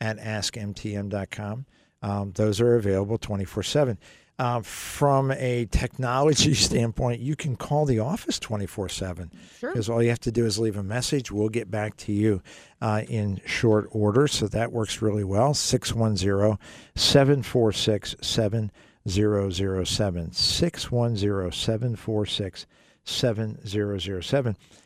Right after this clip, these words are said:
Speaker 1: And our website is incredibly useful on so many levels. I hear so many folks say, "Oh, gosh, I'm so sorry. I missed your show Tuesday night." No, you didn't.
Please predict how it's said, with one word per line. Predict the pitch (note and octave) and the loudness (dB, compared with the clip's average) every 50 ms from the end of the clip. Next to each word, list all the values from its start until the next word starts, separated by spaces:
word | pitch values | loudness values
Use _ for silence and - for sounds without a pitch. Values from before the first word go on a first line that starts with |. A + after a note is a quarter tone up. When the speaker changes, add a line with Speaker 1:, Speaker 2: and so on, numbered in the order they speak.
| _ _ - | _ _ -6
Speaker 1:
And | F3+ D#3+ E3 | -2 0 2
our | E3+ F3 F3 | 4 4 4
website | D#3+ D#3 E3 F#3 A#3 C4+ - - - A#2+ G#2 G2 F#2 - | 2 2 0 -2 0 0 0 2 4 4 2 2 0 -2
is | - A#2 A2+ A2 | 0 0 0 2
incredibly | B2+ C3+ C#3+ B2+ - - - - - - - - B2+ C3+ D3+ D#3 D3+ A#2+ B2 A2+ | 0 -2 -2 -4 -6 -12 -18 -18 -20 -20 -14 -8 -4 0 4 4 4 4 4 2
useful | G#2 G2 G2 G2 F2+ - - - D#2+ - - - - - - - _ _ - | 2 2 0 0 -2 -4 -6 -8 -8 -8 -10 -16 -20 -20 -20 -20 _ _ -4
on | B2 A#2+ A#2 A#2 A2+ G#2+ - | -2 0 0 0 -2 -6 -6
so | - - - - - - - D#3 E3 F3+ F#3 | -8 -6 -4 -4 -2 2 4 4 6 6 6
many | E3+ C#3+ C3+ C3 B2 B2 B2 A2+ - - - _ _ _ - | 4 4 4 2 2 0 0 -2 -6 -12 -20 _ _ _ 2
levels. | A#2 B2+ B2+ A#2+ A#2+ G#2+ F#2 F2 | 4 4 6 6 4 2 2 2
I | G#2 A2+ G#2+ | 2 2 2
hear | G#2 G2+ B2 B2+ A2+ | 2 2 4 4 4
so | - - - D3 | 4 2 0 0
many | C3+ C#3 C#3 | 2 0 0
folks | A#2+ - C3 B2+ - - | 2 4 2 2 2 2
say, | - B2+ - | 0 0 0
"Oh, | - C#3+ D3 C#3+ | 2 0 0 0
gosh, | A#2+ - B2 A#2 B2+ B2 A2+ - - - - - _ - | 0 0 0 0 0 -2 -2 -4 -8 -12 -20 -20 _ -10
I'm | C#3 B2+ - | -8 -8 -6
so | - - E3 | -2 -2 0
sorry. | D3+ - - E3+ D#3 C#3+ B2+ | 0 0 2 2 4 4 4
I | A#2 A#2+ A#2+ | 4 2 2
missed | A#2+ B2+ C#3 C3+ - - | 2 2 2 2 2 2
your | C#3 C3+ A2+ | 2 2 2
show | - - - D3+ D#3 C#3+ B2+ | 2 2 2 2 2 2 0
Tuesday | - - - D3 B2+ A2+ - C#3 B2+ | 0 0 0 0 2 2 2 2 2
night." | B2+ C3+ C#3+ C3+ F#2+ - _ _ _ _ _ _ _ _ - | 2 2 2 0 0 -2 _ _ _ _ _ _ _ _ -2
No, | - C#3 | 0 2
you | E3 F3+ C3+ | 4 4 4
didn't. | A2 G2+ A#2 C#3 D#3 E3+ | 2 2 0 -2 -4 -4